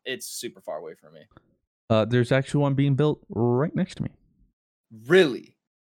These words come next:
Speaker 2: My mom sent me the sign 'cause she drove by it.
Speaker 1: Are you
Speaker 2: Um,
Speaker 1: stoked?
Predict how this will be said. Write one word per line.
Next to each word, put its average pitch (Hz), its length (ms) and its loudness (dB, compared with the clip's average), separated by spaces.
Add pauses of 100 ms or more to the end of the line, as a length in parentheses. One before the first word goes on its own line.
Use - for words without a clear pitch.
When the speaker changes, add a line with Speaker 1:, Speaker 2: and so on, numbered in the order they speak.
(300)
Speaker 2:
My 117 100 4
mom 117 220 2
sent 135 200 -2
me 127 60 -4
the 123 80 -2
sign 127 360 -2 (220)
'cause - 120 -8
she 113 100 -4
drove 110 240 0
by 113 180 2
it. - 180 -10 (680)
Speaker 1:
Are 101 100 4
you 95 140 2
Speaker 2:
Um, - 0 -
Speaker 1:
stoked? 143 560 -2